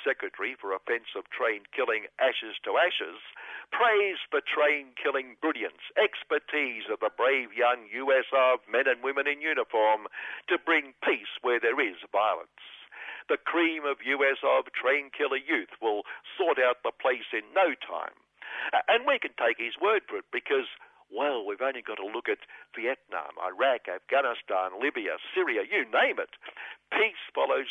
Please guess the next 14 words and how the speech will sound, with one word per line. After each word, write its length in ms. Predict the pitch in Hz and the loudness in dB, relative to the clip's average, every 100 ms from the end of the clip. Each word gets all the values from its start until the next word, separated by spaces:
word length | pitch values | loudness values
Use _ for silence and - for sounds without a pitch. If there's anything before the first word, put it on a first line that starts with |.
| - | -10
the 160 | 104 131 | -8 -4
U 80 | 131 | 0
S 160 | 123 - | 0 0
of 240 | 117 127 117 | 0 2 0
and 80 | |
its 240 | 95 92 - - | -2 -4 -10 0
coalition 560 | 139 123 127 - 113 | 2 2 0 -2 -4
of 80 | 98 | -6
the 160 | 95 - | -6 -4
killing 320 | 135 120 117 | -2 -2 0
acolytes 560 | 120 - 113 113 - - - - - | 0 2 2 2 0 -8 -14 -16 -16
wherever 320 | - 82 107 131 | -12 -6 -2 0
they 240 | 123 123 | 2 0
go. 160 | 101 | -2